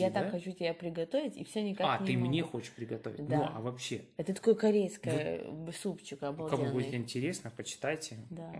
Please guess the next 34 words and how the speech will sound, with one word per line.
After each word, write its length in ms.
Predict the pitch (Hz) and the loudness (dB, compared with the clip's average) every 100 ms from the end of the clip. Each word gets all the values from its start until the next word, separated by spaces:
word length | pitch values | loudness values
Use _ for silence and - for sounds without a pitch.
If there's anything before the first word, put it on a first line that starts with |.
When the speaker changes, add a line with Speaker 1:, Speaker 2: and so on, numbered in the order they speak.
| - | -6
Speaker 2:
Заходите 520 | 120 127 131 120 117 | -4 0 0 0 -2
в 40 | |
наш 160 | 113 110 - - | -4 -6 -6 -8
Telegram-канал, 720 | - 113 117 110 110 113 143 151 | -8 -8 -6 -6 -6 -4 -4 -4
и 60 | |
нам 200 | 107 113 | -6 -6
расскажете, 440 | 110 107 110 - - | -6 -6 -8 -8 -10
что 120 | - | -10
это 120 | 104 | -10
такое. 240 | - - - - | -12 -12 -12 -6
Speaker 1:
<laughs> 0 | 180 170 156 151 - - - - - | -4 -4 -6 -10 -16 -20 -20 -14 -6
Speaker 2:
Э, 440 | 120 117 113 110 - _ - | -2 -2 -4 -8 -12 _ -6
не, 240 | 131 143 | -2 0
вот 220 | 107 131 | 0 -4
из 200 | 190 135 - | -4 -6 -4
всего, 480 | - 156 143 127 | -2 0 0 -4
что 160 | 98 113 | -6 -8
бы 100 | 104 | -8
ты 140 | - | -10
хотела, 360 | 104 110 104 98 - | -10 -10 -10 -12 -10
там, 160 | 113 110 - | -10 -10 -8
допустим, 460 | 127 139 139 131 127 - - | -8 -6 -6 -6 -8 -12 -8
фантастического 1000 | 151 131 131 123 - 135 127 117 123 113 | -4 -4 -6 -12 -12 -12 -10 -8 -8 -6
какого-то 400 | 127 117 113 113 - | -8 -10 -12 -14 -14
кальмара, 520 | - 120 120 123 113 107 | -8 -6 -4 -4 -6 -6
омара, 460 | 110 117 110 104 104 | -6 -6 -6 -8 -8
лобстера, 520 | 110 117 - 110 104 | -8 -10 -8 -8 -6
шмобстера, 580 | - 120 - - - 107 | -6 -6 -8 -8 -12 -10
не 100 | 104 | -12
знаю. 200 | 107 104 - _ _ _ _ - - _ _ _ | -14 -14 -18 _ _ _ _ -20 -20 _ _ _
Speaker 1:
Ну, 220 | 240 262 269 | -4 0 0
это, 180 | - | 4
видишь, 220 | 135 147 139 | 4 4 4
Speaker 2:
Баранину 560 | 135 123 120 117 110 | 2 2 2 -2 -4